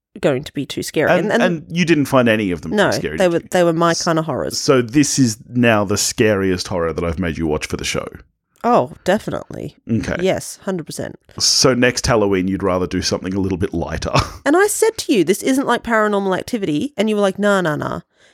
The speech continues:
Speaker 1: The girl is putting her feet at the end of the bed and she's being pulled. That's literally what I said to you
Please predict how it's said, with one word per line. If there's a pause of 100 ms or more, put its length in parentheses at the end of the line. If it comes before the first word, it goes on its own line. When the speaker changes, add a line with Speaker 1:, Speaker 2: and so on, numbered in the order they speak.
(120)
Speaker 1:
The
girl (180)
is
putting
her
feet
at
the
end
of
the
bed
and
she's
being
pulled. (260)
That's
literally
what
I
said
to
you